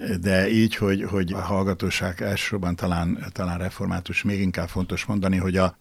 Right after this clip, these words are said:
tévedhetetlenség dogmája egy nagyon-nagyon szűk vonatkozásban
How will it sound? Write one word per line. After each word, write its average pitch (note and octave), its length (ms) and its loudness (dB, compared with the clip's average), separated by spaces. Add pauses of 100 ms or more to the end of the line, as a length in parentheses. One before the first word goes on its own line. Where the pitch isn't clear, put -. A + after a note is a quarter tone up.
(100)
tévedhetetlenség G2 1400 2 (100)
dogmája F2+ 800 2
egy F2 180 2
nagyon-nagyon F#2+ 840 4
szűk - 800 4 (120)
vonatkozásban G2 1300 2